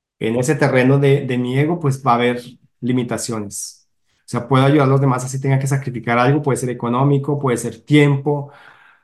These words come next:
puede ser, no sé,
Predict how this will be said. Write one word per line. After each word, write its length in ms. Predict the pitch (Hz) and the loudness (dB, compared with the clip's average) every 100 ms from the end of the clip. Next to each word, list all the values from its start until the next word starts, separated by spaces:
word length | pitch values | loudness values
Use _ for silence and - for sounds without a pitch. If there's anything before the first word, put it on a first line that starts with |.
| _ _ _ | _ _ _
puede 320 | 131 127 131 | 4 4 4
ser, 1120 | 127 139 135 131 135 135 139 135 135 135 127 127 | 4 4 6 6 6 6 6 6 4 2 0 -2
no 320 | 131 123 120 | -4 -4 -2
sé, 460 | 127 127 135 135 | 0 2 2 0